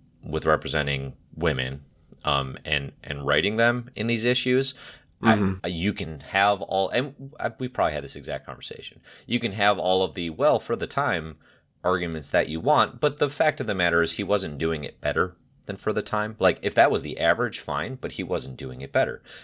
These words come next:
Speaker 1: And
Speaker 2: But
Speaker 1: I
Speaker 2: this is
Speaker 1: think
Speaker 2: also, and it's not even he wasn't doing it better. Like, there,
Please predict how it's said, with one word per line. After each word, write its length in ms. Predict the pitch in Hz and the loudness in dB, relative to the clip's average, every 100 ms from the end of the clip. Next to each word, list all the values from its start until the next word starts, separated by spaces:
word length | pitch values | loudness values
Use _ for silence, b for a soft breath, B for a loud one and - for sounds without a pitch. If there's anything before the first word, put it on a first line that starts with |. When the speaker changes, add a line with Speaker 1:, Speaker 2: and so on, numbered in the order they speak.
| B | B
Speaker 1:
And 100 | - | 2
Speaker 2:
But 40 | |
Speaker 1:
I 40 | 101 | 4
Speaker 2:
this 100 | 147 | 6
is 20 | |
Speaker 1:
think 120 | 127 | 4
Speaker 2:
also, 340 | 127 117 127 120 | 4 4 4 4
and 180 | 135 156 | 2 0
it's 220 | 120 - | -2 2
not 140 | 151 | 2
even 160 | 110 101 | 2 0
he 60 | |
wasn't 400 | 98 98 95 - | 0 0 -2 -6
doing 220 | - 98 92 | -2 -2 -2
it 140 | 92 | 0
better. 240 | 110 104 | 2 2
Like, 180 | 98 98 | 0 -4
there, 280 | 110 135 | -2 -2